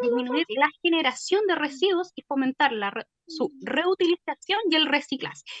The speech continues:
Eso es como lo básico. Yo creo que la mejor pregunta es, ¿te gustaría vivir en un país más limpio y sustentable? Fue la pregunta que se hicieron muchos, eh, y, y a través de esta iniciativa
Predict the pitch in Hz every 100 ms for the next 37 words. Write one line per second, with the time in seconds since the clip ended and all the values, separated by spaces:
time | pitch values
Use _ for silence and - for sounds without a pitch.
0 | - - _ _ _ - 466 466 453 349
1 | 254 185 - - - _ _ _ _ _
2 | _ _ _ 233 285 370 403 - - 320
3 | 302 - 381 - 403 330 370 392 370 320
4 | 330 - _ _ _ _ _ - 311 330
5 | 339 427 415 339 381 370 370 - 262 330
6 | 349 - 262 277 269 285 320 330 339 339
7 | - 339 - 370 440 539 - _ _ _
8 | _ _ _ - - 330 403 381 330 359
9 | 392 330 285 339 359 294 262 294 - 277
10 | 349 - _ - 233 233 226 226 220 226
11 | 233 - _ 226 254 233 - 233 233 226
12 | 277 294 302 330 359 349 349 277 240 254
13 | 320